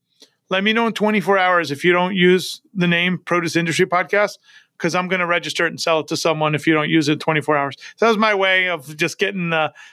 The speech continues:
fire under his butt so he doesn't sit on it. So the thought, he's, he couldn't sleep that night. So the next day he goes, "Hey, I got the Produce Industry Show. I'm gonna do it."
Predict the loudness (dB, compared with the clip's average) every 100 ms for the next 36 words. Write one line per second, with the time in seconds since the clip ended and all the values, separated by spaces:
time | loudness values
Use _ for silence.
0 | _ -2 0 0 -2 -4 -6 -2 -2 -2
1 | -2 -2 -4 -6 _ -18 -6 -2 0 0
2 | -2 -8 _ _ _ _ -8 -4 -2 0
3 | 2 2 2 -2 -4 -2 -2 0 0 0
4 | 0 0 -2 -4 -4 _ _ -20 -8 -2
5 | -2 0 0 0 0 0 2 2 2 0
6 | -2 -2 0 0 2 2 2 4 2 4
7 | 0 0 -2 2 2 2